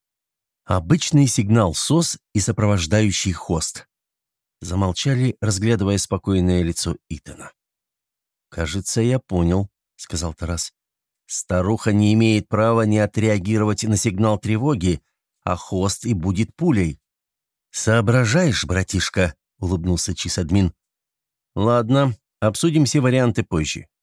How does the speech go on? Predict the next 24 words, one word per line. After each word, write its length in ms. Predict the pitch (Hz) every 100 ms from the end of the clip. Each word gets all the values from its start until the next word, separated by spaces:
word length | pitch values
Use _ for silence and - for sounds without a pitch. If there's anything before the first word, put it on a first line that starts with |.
| -
Давайте 460 | 98 95 123 120 123
проверим, 480 | 104 101 135 131
с 40 | 107
чем 300 | - 123 120
мы 160 | 113
пойдём 400 | 107 104 87 95
в 80 | 87
атаку». 440 | 90 76 69 - _ _ _ _ _ _ _ _ _
«Погодите, 580 | - 90 107 110 127 104
прежде 440 | - 104 90 87
обсудим 420 | 104 - 107 87 92
состав 460 | 104 - 104 85
групп», 340 | 85 113 - _ _ _ -
сказала 460 | - 85 82 73
Снежана. 520 | - 80 82 78 76 - _ _ _ _ _ _ _ _ _
«Вам 260 | 87 98 131
предлагаю 540 | 139 113 123 131 135
пойти 260 | 127 120 131
со 180 | - 113
мной, 220 | 131 135
товарищ 480 | - 95 85 73 -
майор», 340 | 78 80 76 _ _
сказал 400 | - - 78 80
Итан. 320 | - 80 82